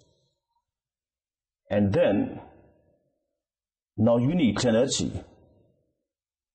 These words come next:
Uh, and now you need, in fact, uh, strategy. How you are going to achieve that.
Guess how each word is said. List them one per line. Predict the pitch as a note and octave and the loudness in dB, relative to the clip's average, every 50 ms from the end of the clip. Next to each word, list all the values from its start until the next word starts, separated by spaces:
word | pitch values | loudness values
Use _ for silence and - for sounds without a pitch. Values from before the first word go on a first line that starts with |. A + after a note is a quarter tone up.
| _ _ _ _ _ _ - - | _ _ _ _ _ _ -8 -4
Uh, | - G2 G2+ G2+ G2+ G2 G2 G2 - - | -2 0 0 2 2 0 0 -2 -4 -4
and | - G#2+ A2 | 0 2 2
now | A#2+ B2+ C3 | 4 4 4
you | C3 C3 | 4 4
need, | B2 C3+ C3+ G#2+ F2 - - - - - - - - - G2 G2+ | 4 4 4 2 0 -2 -8 -8 -8 -10 -14 -18 -12 -6 -4 -4
in | F#2 | -4
fact, | - B2 A2+ G#2 - - - | 0 0 -2 -2 -2 -4 -2
uh, | A2 F#2+ F#2+ F#2+ - - - - | 0 2 2 2 2 0 0 -2
strategy. | - - - F3+ E3+ E3 - - - - _ _ - - - - - - - - - _ _ _ _ _ _ _ _ _ _ _ _ _ - - | -4 -4 -4 -4 -4 -4 -4 -8 -8 -10 _ _ -8 -4 -2 -2 -2 -2 -6 -12 -14 _ _ _ _ _ _ _ _ _ _ _ _ _ -6 -2
How | B2+ C#3 D#3+ E3 - - - - F#3+ | 0 0 0 -2 -6 -12 -16 -8 -2
you | - A#2 A#2+ | 0 0 0
are | A#2 A2+ - | 0 0 -2
going | - F2+ F2 F#2+ G2+ - | 0 2 2 0 0 0
to | D3+ D#3 | -2 -2
achieve | E3 E3 - C4 A#3+ - F#2 - | -2 0 2 2 2 2 0 -2
that. | - - - - - | -2 -4 -4 -6 -16